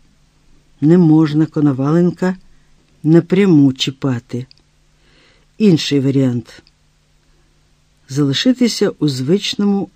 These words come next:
середовищі, темній, практично не висвітленій суспільною увагою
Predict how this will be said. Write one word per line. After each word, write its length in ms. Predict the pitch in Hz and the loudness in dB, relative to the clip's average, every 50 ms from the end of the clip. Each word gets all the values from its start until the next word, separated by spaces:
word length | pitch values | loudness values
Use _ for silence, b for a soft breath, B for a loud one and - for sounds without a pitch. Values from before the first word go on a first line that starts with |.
| _ | _
середовищі, 1120 | - - - 180 185 190 196 165 131 139 135 117 110 113 110 - - - - - 123 123 127 _ _ _ _ _ _ _ _ _ _ _ _ _ _ - | -16 -8 -4 -2 0 0 0 -2 -2 -2 -2 -2 -4 -6 -8 -8 -8 -8 -8 -8 -10 -10 -12 _ _ _ _ _ _ _ _ _ _ _ _ _ _ 0
темній, 600 | 170 165 156 143 139 135 139 151 165 196 220 _ _ _ _ _ _ _ b b b b b b b b | 2 2 4 4 4 4 4 2 2 0 -2 _ _ _ _ _ _ _ b b b b b b b b
практично 800 | - 165 165 156 _ - 208 202 202 - - - 175 170 170 - - _ _ _ _ - | -6 -6 -6 -4 _ 0 0 0 0 -2 -2 0 2 2 2 0 -4 _ _ _ _ -2
не 220 | 139 151 160 165 160 | 0 2 4 4 4
висвітленій 1040 | 143 143 165 190 196 190 - 151 151 143 - 156 151 147 143 143 139 139 139 143 - _ _ _ - | 2 2 2 2 2 2 0 -4 -6 -4 -2 -2 0 2 4 4 4 4 2 -2 -6 _ _ _ -20
суспільною 920 | - - - 165 147 - - _ - 170 156 156 151 139 139 143 139 - | -14 -6 -6 -6 -6 -6 -12 _ 0 2 2 4 4 2 2 0 -2 -4
увагою 680 | - 139 135 127 139 135 135 131 139 160 180 202 226 | -4 -6 -6 -4 -4 -4 -4 -4 -4 -2 -4 -4 -4